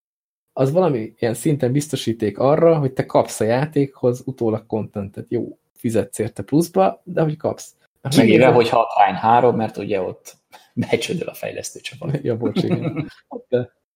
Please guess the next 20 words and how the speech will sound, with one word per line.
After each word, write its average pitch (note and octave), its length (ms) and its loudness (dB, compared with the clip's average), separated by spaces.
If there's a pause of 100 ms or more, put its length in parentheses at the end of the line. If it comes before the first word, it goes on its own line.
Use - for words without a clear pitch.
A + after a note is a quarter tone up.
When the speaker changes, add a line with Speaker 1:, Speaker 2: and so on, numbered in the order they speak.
(160)
Speaker 1:
ott B3 220 0
nem F#3 160 -4
kapsz, - 340 -6
ott D#3 100 -4
szar - 200 -4
csak - 180 -12
kapsz. - 260 -8
Speaker 2:
De B2 100 2
még D#3 180 2
tényleg C#3+ 220 4
ez G#2+ 140 2
benne - 220 2
vagy G2 160 0
becsődöl F2+ 380 -4
a F2+ 80 -10
fejlesztő F2+ 460 -14
csapat. - 260 -16
Bár B2 120 4
mondjuk C3 200 0
ennyire C#3 240 4